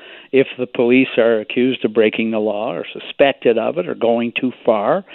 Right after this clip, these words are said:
All of those procedures are out there. But the court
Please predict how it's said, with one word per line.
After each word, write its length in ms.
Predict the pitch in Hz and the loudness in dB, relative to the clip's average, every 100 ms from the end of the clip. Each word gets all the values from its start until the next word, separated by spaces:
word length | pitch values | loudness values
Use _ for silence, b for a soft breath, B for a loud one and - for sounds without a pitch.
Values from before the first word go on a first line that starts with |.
| B B B - | B B B 4
All 400 | 151 190 226 214 | 6 8 8 8
of 60 | 165 | 6
those 320 | 151 147 - - | 4 4 2 -6
procedures 720 | 135 - 135 127 127 123 110 - | -8 0 0 2 0 0 -2 2
are 160 | 123 | 6
out 260 | 131 147 - - | 6 6 0 -8
there. 220 | 98 - - _ - | -8 -8 -20 _ 2
But 220 | 165 - _ _ _ B B B B | 2 0 _ _ _ B B B B
the 80 | 143 | -2
court 440 | - 196 208 190 | 4 6 6 6